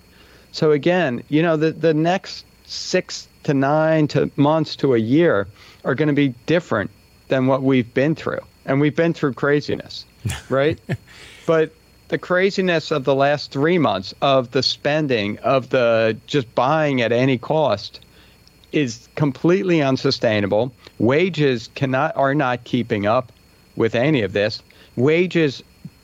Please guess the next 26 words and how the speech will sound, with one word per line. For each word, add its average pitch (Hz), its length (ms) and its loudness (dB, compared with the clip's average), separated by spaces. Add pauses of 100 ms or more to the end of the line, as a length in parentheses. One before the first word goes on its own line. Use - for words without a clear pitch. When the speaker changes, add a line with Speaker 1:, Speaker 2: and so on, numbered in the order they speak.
(200)
Speaker 1:
our 147 200 2
income 147 600 -2 (120)
is 135 160 -2
the 139 120 0
means 139 440 2
to - 120 -2
consume, 123 560 -2 (640)
right? 143 300 -2 (220)
Speaker 2:
Mm-hmm. 104 240 -6
Speaker 1:
So 156 200 0
either 175 200 2
people 170 320 0
are 151 180 2
gonna 143 200 0
take 151 200 -4
out 139 140 -2
a 123 40 2
ton 143 260 -2
of 165 60 -2
credit 147 300 0
card 120 300 0
debt, 110 260 0
which 131 240 -4
they 117 160 -2
haven't 110 440 0
been, 107 280 0